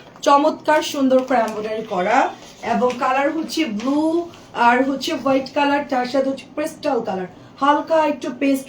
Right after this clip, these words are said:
গ্রিন কালার। And এখানে সাইডে আমরা সুন্দর একটা প্যানেল পাবো ব্যাকের মধ্যে।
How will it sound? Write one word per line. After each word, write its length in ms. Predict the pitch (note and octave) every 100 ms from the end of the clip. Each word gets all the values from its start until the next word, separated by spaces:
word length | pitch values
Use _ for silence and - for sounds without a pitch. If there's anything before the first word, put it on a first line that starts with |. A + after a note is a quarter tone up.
| G3+
গ্রিন 220 | A#3 B3+ A#3+
কালার। 280 | A3 G#3 C#4+ - - - - - G#3+
And 180 | A3 G#3+ A3+
এখানে 220 | A#3+ C4+ C#4
সাইডে 260 | D4 B3 B3
আমরা 120 | B3 C4
সুন্দর 280 | C#4 B3 A#3+
একটা 120 | B3+ B3+
প্যানেল 220 | A3+ G#3 G#3
পাবো 140 | F3 E3+
ব্যাকের 280 | G3+ G#3+ F#3
মধ্যে। 160 | F3